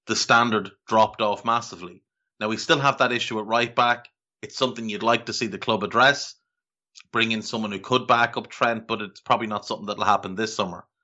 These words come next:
Kostas has been frustrated, I would imagine, by the lack of playing time so far, but getting his chance right now and taking it. Jurgen Klopp will have a decision to make ahead of Chelsea.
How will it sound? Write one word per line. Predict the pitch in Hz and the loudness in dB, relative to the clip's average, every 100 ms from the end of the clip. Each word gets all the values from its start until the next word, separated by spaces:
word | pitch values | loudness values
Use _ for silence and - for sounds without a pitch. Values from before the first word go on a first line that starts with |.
| _ _ _ _ _ _ | _ _ _ _ _ _
Kostas | - 135 143 - 127 - | 2 4 4 2 -4 -2
has | 120 | -2
been | - 120 110 107 98 _ _ _ _ _ _ _ _ _ _ _ _ _ | 0 0 0 -2 -12 _ _ _ _ _ _ _ _ _ _ _ _ _
frustrated, | - 151 143 - 139 127 123 | -2 2 2 4 4 4 2
I | |
would | 127 123 | 0 2
imagine, | 127 127 127 123 117 _ - | 2 0 0 -12 -14 _ 0
by | 113 110 | 2 4
the | 101 | 2
lack | 107 117 117 | 2 2 2
of | 123 | -8
playing | - 123 123 117 | -4 -2 -2 -4
time | 127 120 113 | -2 -2 -2
so | 117 | -6
far, | - 120 120 113 | 2 4 4 0
but | 107 - _ - | -8 -14 _ 2
getting | 175 143 | 2 2
his | 123 113 | -6 -6
chance | 131 120 113 | -2 -2 -2
right | 113 110 101 | 0 0 0
now | 107 104 | -2 -2
and | 95 | -6
taking | - 120 117 117 113 | -6 -4 -2 -4 -4
it. | 113 - _ _ _ - | -6 -8 _ _ _ 2
Jurgen | 151 127 | 4 4
Klopp | 127 127 113 | 4 4 4
will | 107 | 4
have | 110 | 2
a | 101 | 2
decision | 95 - 117 113 | -6 -2 -2 -2
to | 104 | 0
make | 107 - | 0 2
ahead | 107 101 | 0 0
of | 98 | 2
Chelsea. | 120 120 117 123 113 | 2 2 0 -8 -8